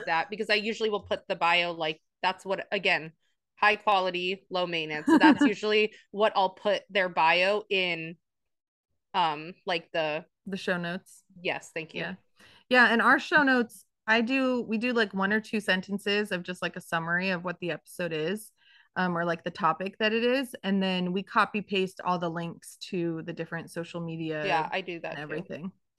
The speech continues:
Speaker 1: Yep.
Speaker 2: So, yeah,
Speaker 1: Yeah.
Speaker 2: high quality, low maintenance. I think that's such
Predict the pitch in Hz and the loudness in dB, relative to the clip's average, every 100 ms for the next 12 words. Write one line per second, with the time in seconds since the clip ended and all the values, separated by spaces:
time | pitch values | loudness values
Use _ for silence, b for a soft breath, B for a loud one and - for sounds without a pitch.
0 | - 277 - 156 180 - _ b b b | -16 -12 -8 -8 -8 -16 _ b b b
1 | b - 247 240 - 226 233 - 254 247 | b -2 2 4 2 0 0 0 0 2
2 | 247 254 233 226 220 196 165 - 190 202 | 0 -2 0 0 -2 -4 -8 -10 -10 -8
3 | 208 208 - 196 - | -8 -8 -10 -12 -14